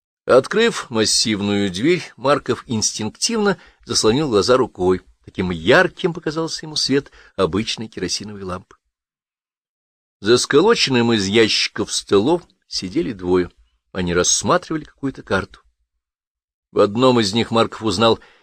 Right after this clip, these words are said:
секретаря подпольного обкома. «Здравствуйте, товарищ Алексей!»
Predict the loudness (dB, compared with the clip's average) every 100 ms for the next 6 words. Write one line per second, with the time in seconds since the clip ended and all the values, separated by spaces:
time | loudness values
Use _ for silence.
0 | -10 -6 -6 0 4 4 4 0 2 2
1 | 4 0 0 0 0 -2 -12 _ _ _
2 | _ -4 4 6 6 2 0 -2 0 4
3 | 4 4 2 -4 -4 -4 -4